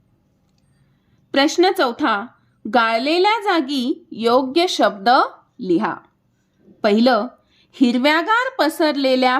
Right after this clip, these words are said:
फांद्यांवर रंगीबेरंगी पक्ष्यांचा अखंड मेळा भरत होता. गाळलेली जागा आहे रंगीबेरंगी.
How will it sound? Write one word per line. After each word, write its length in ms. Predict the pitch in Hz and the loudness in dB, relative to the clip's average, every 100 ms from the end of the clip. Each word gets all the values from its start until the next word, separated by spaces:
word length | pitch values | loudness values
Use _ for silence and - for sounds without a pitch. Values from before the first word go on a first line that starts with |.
| 269 | -4
फांद्यांवर 840 | 269 190 196 233 294 320 262 202 - _ _ _ - | -6 -6 -2 0 2 2 2 0 -4 _ _ _ -8
रंगीबेरंगी 1120 | 214 208 233 269 392 494 370 311 294 302 311 | -2 0 2 4 4 4 2 2 0 2 2
पक्ष्यांचा 920 | 320 330 320 - 262 285 311 285 214 269 _ _ _ | 2 0 -2 -4 0 0 0 0 0 -6 _ _ _
अखंड 500 | 233 226 - 339 440 466 392 | -2 -2 0 0 0 0 2
मेळा 360 | 262 220 247 | 2 2 0
भरत 340 | 277 240 214 262 | -2 -2 -2 -2
होता. 440 | 240 165 196 165 - _ _ _ _ _ - 220 | -4 -2 -2 -2 -8 _ _ _ _ _ -6 0
गाळलेली 520 | 196 190 208 240 277 | 0 0 -2 -2 0
जागा 300 | 294 262 294 | 0 2 0
आहे 360 | 294 339 277 339 - _ - | 0 -2 -2 -6 -10 _ -8
रंगीबेरंगी. 1200 | 214 208 220 285 302 208 185 190 202 214 175 | -4 -2 2 2 2 0 -2 -4 -4 -6 -8